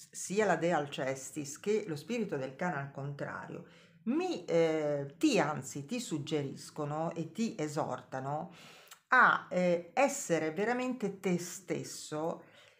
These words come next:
ehm, affinché tu possa,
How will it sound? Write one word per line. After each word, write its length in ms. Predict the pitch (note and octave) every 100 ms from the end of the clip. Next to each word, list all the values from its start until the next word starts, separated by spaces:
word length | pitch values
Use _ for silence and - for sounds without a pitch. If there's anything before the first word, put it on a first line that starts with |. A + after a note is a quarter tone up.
| _
ehm, 1120 | - F#3+ F#3+ F#3 F#3 F3+ F3+ E3+ D#3+ D3+ - - - -
affinché 960 | G#3 - C#4+ D4 - - F3 C3+ -
tu 180 | - E3
possa, 800 | B3 F3 C3+ - - C3+ -